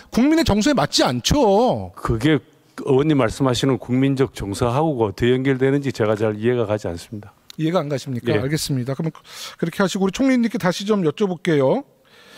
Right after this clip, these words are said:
Speaker 1: 이 아나운서가 그동안 정부에서 행사비 명목으로 지급한 급여가 얼마나 됐는지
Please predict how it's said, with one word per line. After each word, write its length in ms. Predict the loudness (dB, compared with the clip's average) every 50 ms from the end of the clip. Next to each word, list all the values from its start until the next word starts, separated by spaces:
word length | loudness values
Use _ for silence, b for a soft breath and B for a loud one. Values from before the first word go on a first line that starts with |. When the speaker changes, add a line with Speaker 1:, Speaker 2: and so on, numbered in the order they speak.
| B B B B B B B B B B B B B B B B B
Speaker 1:
이 220 | 0 2 4 4 4
아나운서가 720 | 4 4 4 6 6 6 4 4 4 2 2 2 2 2
그동안 460 | 2 0 0 2 2 4 4 4 2
정부에서 760 | 2 2 2 2 2 4 4 2 2 4 4 4 4 4 4
행사비 460 | 2 2 2 2 2 2 2 2 4
명목으로 500 | 4 4 4 4 4 2 2 2 2 0
지급한 400 | 0 0 -2 -4 -2 0 0 0
급여가 380 | 0 -2 0 0 0 2 2 2
얼마나 400 | 4 4 4 4 4 4 4 2
됐는지 880 | 2 2 0 2 2 2 2 2 2 0 0 0 0 0 2 0 0 -2